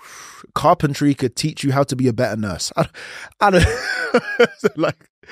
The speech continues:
pardon? Um, but it could. It could. To be honest, any one of those skills probably trains you and teaches you how to be a better entrepreneur, at least. Nursing could help you be a good therapist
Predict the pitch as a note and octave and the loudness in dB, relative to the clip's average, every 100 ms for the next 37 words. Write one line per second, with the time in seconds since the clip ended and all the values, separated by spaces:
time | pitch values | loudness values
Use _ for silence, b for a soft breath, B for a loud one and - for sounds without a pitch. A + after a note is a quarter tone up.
0 | B - A2 C#3 - B B - D3 D#3+ | B -14 -12 -12 -16 B B -2 2 2
1 | D#3 D#3+ - - D3+ E3 - B _ _ | 2 -4 -16 -4 0 0 -2 B _ _
2 | _ _ _ _ F#3+ - D#4 B3+ - _ | _ _ _ _ 0 2 0 0 -8 _
3 | - D3+ A#3+ - G#2 _ _ b - F3+ | -8 -4 -2 -4 -6 _ _ b 0 4
4 | A#3 C4 F3+ b b _ F#3+ C4+ C4+ G#3+ | 4 4 0 b b _ 2 2 2 2
5 | A#3 E3 D3 - D3+ - - A#3+ F#3+ D#3+ | 2 0 -2 -4 -4 -2 0 2 2 0
6 | - - - F#3 G3+ E3 D#3 D3 F#3 F3+ | -6 -6 0 2 0 -2 -4 -4 -4 -4
7 | D#3 C#3 C#3+ C#3 C3+ C#3 C#3 C3 C#3 - | -4 0 0 -2 0 2 2 0 -2 -4
8 | - B2+ F3+ G2+ D3+ E3+ - - - _ | -6 -2 0 0 -2 -4 -10 -14 -20 _
9 | _ _ _ _ _ _ _ _ _ _ | _ _ _ _ _ _ _ _ _ _
10 | - D3 D3+ G3 - F3+ F3+ E3 D#3+ D3+ | -4 2 4 4 2 0 2 4 2 -2
11 | D3+ D3+ C3+ D3+ - D3+ F#3+ C3+ - - | 0 0 2 0 2 2 2 -2 -6 -10
12 | - | -16